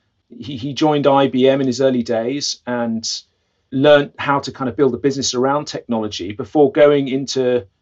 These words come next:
more high growth technology startups. And after some successful exits from, from some of those business, he transitioned to invest in and chair businesses himself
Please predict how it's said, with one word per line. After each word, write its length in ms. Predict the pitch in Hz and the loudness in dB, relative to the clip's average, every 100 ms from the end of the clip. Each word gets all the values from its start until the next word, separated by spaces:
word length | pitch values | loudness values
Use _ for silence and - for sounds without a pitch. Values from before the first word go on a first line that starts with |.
| - | -2
more 180 | 143 143 | 0 4
high 140 | 160 | 2
growth 280 | 160 143 117 | 2 0 0
technology 600 | - - 135 123 123 117 | -4 -4 -4 -2 -2 -2
startups. 800 | 101 - 135 135 170 233 - - | -4 0 0 0 -4 -6 -6 -6
And 120 | 131 | -4
after 460 | 139 139 - 127 98 _ _ _ _ - | -2 -2 -2 -4 -6 _ _ _ _ -14
some 220 | - 120 | -8 -6
successful 520 | - - 151 - 139 | -6 -2 -2 0 0
exits 440 | 143 - 135 - | 0 -2 -6 -6
from, 340 | - 123 117 - | -6 -4 -4 -6
from 140 | - 120 | -10 -6
some 140 | 143 | -2
of 60 | 123 | 2
those 200 | 156 160 | 2 0
business, 400 | - 101 - - | -6 -8 -10 -8
he 200 | 135 - - | -10 -10 -8
transitioned 640 | 147 139 135 131 131 117 | -6 -4 -6 -4 -4 -6
to 160 | - 123 | -6 -4
invest 480 | 123 143 147 - | -2 -2 -2 -4
in 260 | 92 87 95 | -8 -10 -12
and 180 | 117 117 | -10 -8
chair 260 | - 139 123 | -2 0 0
businesses 460 | 120 120 - 117 | -2 -8 -6 -6
himself 640 | - 113 - - - - | -6 -8 -8 -8 -10 -12